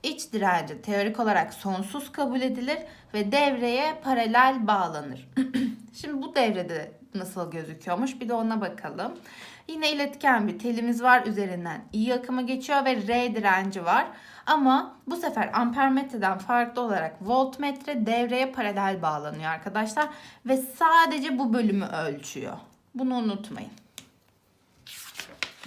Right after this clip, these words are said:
Evet, şimdi meşhur Ohm yasasına bakalım. Ohm yasasında ne diyor?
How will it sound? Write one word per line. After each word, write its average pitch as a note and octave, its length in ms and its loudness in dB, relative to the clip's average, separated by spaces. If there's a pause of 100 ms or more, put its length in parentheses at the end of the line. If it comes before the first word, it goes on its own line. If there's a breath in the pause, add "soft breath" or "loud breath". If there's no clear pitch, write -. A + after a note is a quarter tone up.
(340)
Evet, G3+ 200 -8
şimdi C4+ 240 -4
meşhur C#4 280 -4
Ohm C4+ 260 2
yasasına A#3+ 540 -4
bakalım. F#3+ 460 -10 (440 loud breath)
Ohm D#4 240 4
yasasında D4+ 540 -4
ne D4 340 0
diyor? G3 280 -2